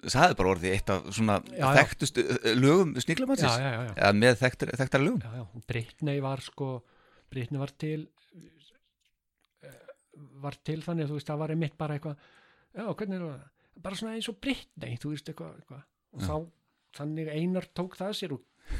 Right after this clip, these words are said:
Speaker 2: og ta-, gera það lag og gera það bara frábærlega og þetta var stundum, eh, ansi snúið, sko.
Speaker 1: Já.
Speaker 2: Þegar við ko-, við áttum að semja lög í thrash metal stíl og,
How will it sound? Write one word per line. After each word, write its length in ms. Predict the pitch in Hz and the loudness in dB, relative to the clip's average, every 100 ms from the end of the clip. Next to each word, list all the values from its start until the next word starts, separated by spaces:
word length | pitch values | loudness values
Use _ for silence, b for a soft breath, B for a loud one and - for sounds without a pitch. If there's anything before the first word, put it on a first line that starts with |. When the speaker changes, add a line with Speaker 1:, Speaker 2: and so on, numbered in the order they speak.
| 156 | -6
Speaker 2:
og 140 | 147 | -8
ta-, 180 | 160 180 170 117 | -8 -8 -10 -6
gera 200 | 175 160 | -4 -4
það 100 | 165 | -6
lag 140 | 190 | -6
og 120 | 131 - | -8 -8
gera 200 | 135 127 | -8 -6
það 100 | 120 | -8
bara 160 | 120 139 | -8 -10
frábærlega 520 | - 135 175 220 135 | -10 -10 -8 -10 -8
og 80 | 117 - | -8 -8
þetta 100 | 131 | -6
var 200 | 143 - b b b b - | -6 -8 b b b b -12
stundum, 500 | - 214 247 214 - - | -4 -4 -2 -4 -6 -16
eh, 460 | - 143 131 131 | -18 -18 -16 -6
ansi 280 | 208 - 262 | -4 -2 -2
snúið, 400 | - 233 104 92 | -2 -4 -6 -10
sko. 280 | - 113 110 - | -12 -14 -14 -6
Speaker 1:
Já. 200 | 101 85 - - | -2 -2 -4 -10
Speaker 2:
Þegar 200 | 135 127 | -8 -6
við 240 | 139 143 - | -6 -8 -10
ko-, 220 | - 151 | -10 -8
við 100 | 139 | -6
áttum 220 | 139 151 143 | -6 -4 -4
að 80 | - - - | -4 -8 -8
semja 220 | 143 135 135 | -4 -4 -2
lög 280 | 131 131 | -2 -2
í 180 | 123 117 | -4 -6
thrash 440 | - 135 - - 127 | -4 -4 -2 -4 -2
metal 280 | 120 - 110 | -4 -4 -6
stíl 440 | - 110 107 98 | -6 -6 -4 -4
og, 160 | 95 | -4